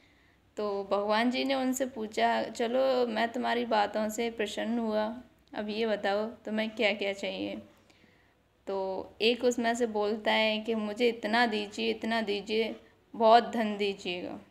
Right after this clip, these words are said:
जिसमें सबसे दुनिया में धनवान मैं ही बनूँ।" भगवान जी ने कहा, "ज़रूर देंगे।" दूसरे से पूछा, "तुम्हें क्या चाहिए?" उसने कहा, "मुझे इतना दीजिए, इतना दीजिए कि मैं बहुत दान करूँ,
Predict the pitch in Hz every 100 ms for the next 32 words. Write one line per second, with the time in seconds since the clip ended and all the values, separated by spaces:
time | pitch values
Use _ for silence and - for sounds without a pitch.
0 | _ _ 214 214 233 233 208 208 247 220
1 | 208 208 208 226 233 - - _ _ 202
2 | 190 202 202 208 208 196 190 185 185 190
3 | - - - _ _ _ - 196 190 190
4 | 196 208 196 190 196 196 220 _ _ _
5 | _ _ _ _ _ _ _ - 190 190
6 | 185 185 185 185 190 214 _ _ _ _
7 | _ _ _ _ _ - 190 214 226 226
8 | 240 240 240 240 233 233 233 240 233 220
9 | 226 214 214 220 226 - _ _ _ _
10 | _ 214 220 226 214 233 220 220 262 247
11 | 214 240 240 214 202 220 233 226 226 220
12 | 202 196 226 233 226 220 220 214 220 233
13 | 196 208 202 196 202